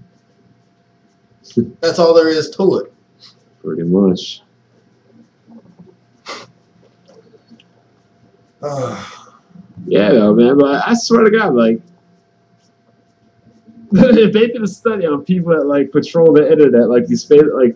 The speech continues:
Speaker 2: they would find that a lot of these people probably have mental issues, instabilities, problems at home,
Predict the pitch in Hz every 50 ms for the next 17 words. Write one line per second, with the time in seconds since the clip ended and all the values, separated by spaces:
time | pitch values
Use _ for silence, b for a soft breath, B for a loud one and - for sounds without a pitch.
0 | _ _ - - 113 113 123 143 156 156 - 165 160 196 220 196 139 117 113 117
1 | 101 92 92 95 95 104 110 123 131 127 - - 147 175 175 170 143 113 - -
2 | - 107 104 104 110 113 123 123 131 135 127 135 143 165 180 175 202 175 131 117
3 | - - 104 95 90 87 92 98 - _ _ _ _ _ - 131 131 139 - -
4 | - 127 143 139 139 143 143 143 143 147 151 147 - - - 135 123 123 131 139
5 | 147 143 139 147 151 147 143 - 147 147 143 139 139 139 143 147 147 147